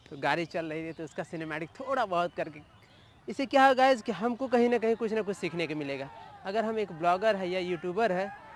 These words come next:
तो हमें ये चीज़ जानना बहुत ज़रूरी होनी चाहिए गाइस। तो guys वहाँ देखो पानी का फुहारा कुछ आ रहा है, तो उसका कुछ cinematic लेंगे और आप लोग को दिखाएंगे। तो मेरे साथ वीडियो में last तक बने रहो।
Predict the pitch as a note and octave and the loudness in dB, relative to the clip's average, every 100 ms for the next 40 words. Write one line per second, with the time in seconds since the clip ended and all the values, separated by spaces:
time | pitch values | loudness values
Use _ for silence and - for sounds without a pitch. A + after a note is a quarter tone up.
0 | - - F#3+ G3 B3 C4+ A3+ G#3+ C4+ - | -14 -10 -6 -2 0 0 -2 -2 -4 -4
1 | C4 F#3+ G#3 G#3 G#3+ F3 F#3+ E3 D#3 D#3+ | -6 -2 0 2 0 0 -2 0 0 -2
2 | D#3+ D3 C3+ C3 B2+ C3 C3 - - - | -4 -4 -6 -8 -8 -8 -10 -14 -20 -20
3 | - - - C4+ C4 F#3+ G3 F3 F3+ G#3 | -20 -10 4 8 8 6 2 2 -2 -2
4 | G3+ F#3 F#3+ F#3 F3 F#3+ F#3+ F3 F3+ E3 | -2 -4 -6 -4 -2 -2 -4 -4 -2 -2
5 | F#3+ G3 G3 F#3 G#3 - - - - - | -2 -4 -6 -6 -6 -16 -20 -20 -20 -14
6 | A#3+ - C4+ A#3+ - A#3 G#3+ G#3+ G#3 G#3 | -12 -2 -2 -2 -4 -2 0 0 -2 -2
7 | G#3+ G#3+ E3 D#3 D#3 F3 D#3 D3 C#3 - | -2 0 0 -2 -4 -6 -8 -8 -10 -10
8 | C3 C3 C3 D3 - - - - B3+ A#3 | -10 -10 -12 -16 -20 -20 -20 -12 -8 -4
9 | G#3 A3 G3+ F#3 G3 G3 E3 C3+ C#3 - | -4 -2 -2 0 0 0 -2 -6 -6 -8
10 | G3 - - - - D#3 B2+ B2 | -8 -10 -20 -20 -18 -12 -12 -12